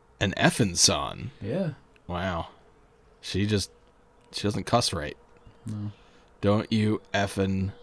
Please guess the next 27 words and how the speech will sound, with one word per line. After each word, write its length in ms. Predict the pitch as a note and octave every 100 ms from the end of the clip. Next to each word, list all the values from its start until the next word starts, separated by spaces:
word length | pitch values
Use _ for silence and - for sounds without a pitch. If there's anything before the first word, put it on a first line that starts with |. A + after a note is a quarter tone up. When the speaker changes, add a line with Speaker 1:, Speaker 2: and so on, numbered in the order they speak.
| - - - -
Speaker 1:
talk 320 | - F#2+ -
to 120 | - F#2
my 420 | F#2 F2 F2+ G2 - - - - -
effing 360 | G#2 - G2 F#2
son 680 | - G2 F2 D#2+ D2+ D2 - - - -
again." 440 | F#2 E2 D#2+ - - - - - - - - - - - - -
Speaker 2:
No. 260 | G#2+ A2+ A2 - - - - - - -
Speaker 1:
Well, 100 | G3
that's 320 | A#3 - - - -
Speaker 2:
She's 180 | - B2+
not 200 | A#2 G#2+
very 180 | G#2 G2+
good 220 | G#2 F#2
at 60 |
cussing. 320 | - G2+ - A2+ - - - -
Speaker 1:
<laughs> 260 | C3+ - B3+ - - - - - - - - -
That's 220 | F3 F#3
not 160 | E3 B2+
a 40 |
very 280 | A2+ A2+ G#2
good 180 | G#2+ G2+
way 200 | G#2 G2
to 60 |
make 300 | F#2+ F2 D#2+
friends 600 | - - F2+ E2+ F2 F2+
out 180 | E2+ F2
here. 340 | F#2 G#2+ E3+